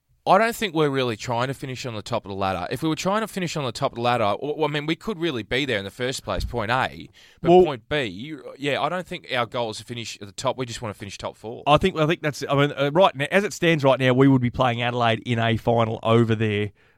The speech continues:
Speaker 2: um, which wouldn't be ideal. You'd probably prefer to push up to third and play Geelong at the G
Speaker 1: Yeah.
Speaker 2: if you ca-, if we can. The interesting thing, as I say to that, is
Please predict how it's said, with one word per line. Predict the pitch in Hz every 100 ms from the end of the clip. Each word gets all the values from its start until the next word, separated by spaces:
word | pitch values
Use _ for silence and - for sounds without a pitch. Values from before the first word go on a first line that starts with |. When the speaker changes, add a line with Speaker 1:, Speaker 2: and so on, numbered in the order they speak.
| -
Speaker 2:
um, | 113 107 104 104 -
which | 123 110 - -
wouldn't | 127 135 135 120
be | 127 120
ideal. | 107 107 101 123 117 113
You'd | 113 117
probably | 135 127
prefer | 117 117 123 113
to |
push | - 120 -
up | -
to |
third | - 117 110
and | 104
play | 117 110
Geelong | 107 110 110 110
at | -
the |
G | 101 113 117 107
Speaker 1:
Yeah. | 107 104 90 -
Speaker 2:
if | -
you | 113
ca-, | - - 131
if | 127
we | 117
can. | - 143 131 - - -
The | 156
interesting | 190 190 - 185
thing, | 156 151
as | 139
I | 143
say | 127 139
to | 131 127
that, | 147 160
is | 139 127